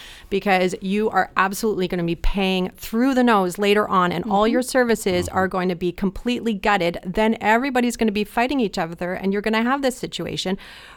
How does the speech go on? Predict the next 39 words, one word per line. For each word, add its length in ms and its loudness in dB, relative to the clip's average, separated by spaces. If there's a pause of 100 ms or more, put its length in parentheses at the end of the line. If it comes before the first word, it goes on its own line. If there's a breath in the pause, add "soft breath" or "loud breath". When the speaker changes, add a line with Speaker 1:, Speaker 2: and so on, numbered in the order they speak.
Speaker 1:
where 460 4 (480 soft breath)
groups 260 0
that 100 0
should 140 -2
be 80 0
working 320 4
together 640 0
are 160 2
going 300 4
against 520 0
each 280 -6
other 240 -2
and 120 -2
fighting 380 0
against 400 -4
each 160 -6
other. 220 -2
It 120 -4
shouldn't 300 -4
be 220 -2
that, 280 -4
you 60 -2
know, 140 -2
transit 640 0
and 400 -6
the 160 -10
library 560 0
and 120 -4
the 40 -6
police 440 4
are 120 -2
all, 320 4
you 100 -2
know, 80 -2
trying 220 -4
to 60 0
scramble 420 -2
to 100 -6
get 320 -8